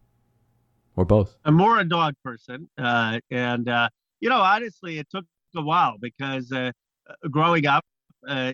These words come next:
Speaker 2: i-, as an Indian American family, we didn't have many dogs. But then, uh, when I started knocking on doors and going out, I used to, uh, love meeting, uh, people's dogs. And so more, more a dog person.
Speaker 1: All right. And your top five musical artists of all time?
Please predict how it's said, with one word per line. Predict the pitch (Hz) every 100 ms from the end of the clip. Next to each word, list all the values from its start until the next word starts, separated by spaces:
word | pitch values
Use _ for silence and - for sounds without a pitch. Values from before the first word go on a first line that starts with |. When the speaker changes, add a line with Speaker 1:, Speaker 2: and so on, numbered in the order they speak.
| -
Speaker 2:
i-, | 139 143
as | 127
an | 135
Indian | 151 151
American | 139 135 127
family, | 147 147
we | 120
didn't | 131 131
have | 127
many | 123 113
dogs. | 131 143 117 104 - _
But | 127 135
then, | 143 143 135 - _ _ -
uh, | 135
when | 143 139
I |
started | 135 165 156 135
knocking | 135 151 - 160
on | 139 117
doors | 139 143 135
and | 131
going | 123 139 135 123
out, | 127 139 -
I | 127
used | 127 131 -
to, | 131 117 _ _ -
uh, | 135 123
love | 139 139 135
meeting, | 135 131 131 -
uh, | 135 123 120 139
people's | 131 127 110
dogs. | 131 120 131 139 127
And | 120 -
so | 123 120 120 120 _
more, | 131 127 -
more | 127 127
a | 110
dog | 113 107 _
person. | 107 - - - _ - - _ _ -
Speaker 1:
All | 90
right. | 87 101 -
And | 101 98 98
your | 95
top | - 139 143 139 -
five | - 117 120 117 98
musical | 107 120 120 92 73
artists | 73 69 71 -
of | 78
all | 78 82
time? | - 85 76 78